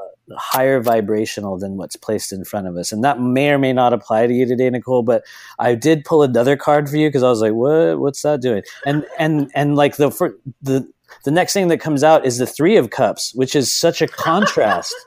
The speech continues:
Speaker 1: It's like a total contrast. And the, and the Three of Cups, for you guys who don't know, it's all about, like, celebration. It's about friendship. It's about, you know, like, positive vibes within a group.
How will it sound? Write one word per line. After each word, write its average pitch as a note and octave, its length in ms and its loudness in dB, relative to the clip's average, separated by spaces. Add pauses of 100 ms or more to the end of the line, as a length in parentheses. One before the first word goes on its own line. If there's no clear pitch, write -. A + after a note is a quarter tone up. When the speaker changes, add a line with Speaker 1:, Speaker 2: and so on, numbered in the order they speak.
(440)
Speaker 1:
It's C3+ 160 -2
like E3 160 2
a E3 60 0
total F3+ 500 0
contrast. D#3+ 800 0
And B2 160 -4
the, C#3+ 100 -2
and D3 140 -2
the D3 80 0
Three F#3 220 0
of D#3 80 0
Cups, F#3 280 -2
for D3+ 100 -2
you D3 120 2
guys C#3+ 160 4
who C3 80 -2
don't C3+ 180 0
know, D#3 120 2
it's C3+ 100 -2
all C3 160 2
about, D3+ 240 2
like, A#2+ 140 -4
celebration. C#3 1000 0 (300)
It's - 120 -10
about B2 300 0
friendship. D3+ 680 -2
It's A#2+ 180 -6
about, A#2+ 460 -2 (100)
you C3+ 160 -4
know, B2+ 180 -2
like, A#2+ 260 -2 (280)
positive C#3+ 680 2
vibes A#2+ 580 0
within A#2 340 -4
a A2+ 60 -4
group. G#2+ 500 -2